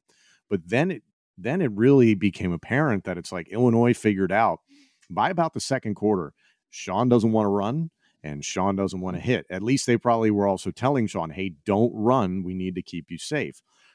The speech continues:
So now how does that affect the play calling for Mike Yurcich and company? Because one of the biggest threats of this offense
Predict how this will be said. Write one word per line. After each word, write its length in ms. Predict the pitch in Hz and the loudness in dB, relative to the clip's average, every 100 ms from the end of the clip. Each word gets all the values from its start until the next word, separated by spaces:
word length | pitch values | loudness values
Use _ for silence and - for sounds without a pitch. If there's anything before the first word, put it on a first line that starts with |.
| _ | _
So 200 | - 123 | -4 -2
now 400 | 113 113 110 107 _ _ | -2 -2 -2 -4 _ _
how 300 | - 135 269 | -4 -2 0
does 160 | 226 | 0
that 160 | 104 90 | -2 -2
affect 320 | 87 95 85 | -4 -8 -8
the 60 | - | -10
play 360 | - - 139 | -8 0 0
calling 560 | 202 - 85 71 76 78 _ _ _ _ | 0 -2 -4 -4 -14 -20 _ _ _ _
for 140 | 104 | -2
Mike 260 | 98 107 120 | 2 0 0
Yurcich 460 | 95 117 143 151 - | -4 -4 0 -2 -2
and 80 | 90 | -8
company? 440 | 87 82 82 78 - _ _ _ - | -8 -10 -12 -16 -18 _ _ _ -4
Because 340 | 127 - 131 | -2 2 2
one 160 | 123 185 | 4 2
of 60 | |
the 80 | 175 | 2
biggest 360 | 120 135 147 - | 2 2 2 0
threats 220 | 131 - | -2 0
of 60 | 110 | 0
this 140 | 104 | 0
offense 520 | 107 160 - 85 85 | 0 0 -2 -8 -8